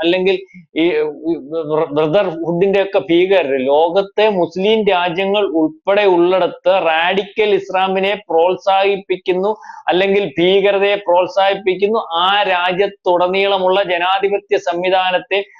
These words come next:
ആ രാജ്യത്തിന്റെ നടത്തിപ്പിനെയും വിഘ്നം നിൽക്കുന്നതെന്ന് കണ്ട് ഭീകരന്മാരായിട്ട് പ്രഖ്യാപിച്ച് നിരോധിച്ചിട്ടുള്ള സംഘടനകളുടെ വക്താക്കളുടെ ഫോട്ടോയാണ് ഹ-, ഹനിയയുടെ ഫോട്ടോ,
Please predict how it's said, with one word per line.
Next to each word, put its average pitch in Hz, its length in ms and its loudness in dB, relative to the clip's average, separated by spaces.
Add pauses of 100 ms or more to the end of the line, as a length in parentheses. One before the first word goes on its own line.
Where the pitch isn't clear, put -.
(160)
ആ 190 280 0
രാജ്യത്തിന്റെ 202 800 0
നടത്തിപ്പിനെയും 185 960 0 (260)
വിഘ്നം 208 480 0
നിൽക്കുന്നതെന്ന് 208 840 0
കണ്ട് 185 440 2 (280)
ഭീകരന്മാരായിട്ട് 208 1160 2
പ്രഖ്യാപിച്ച് 190 840 -2
നിരോധിച്ചിട്ടുള്ള 190 1080 0 (360)
സംഘടനകളുടെ 202 1080 2
വക്താക്കളുടെ 196 760 0
ഫോട്ടോയാണ് 180 720 0
ഹ-, 151 280 0 (260)
ഹനിയയുടെ 180 400 2
ഫോട്ടോ, 170 460 -2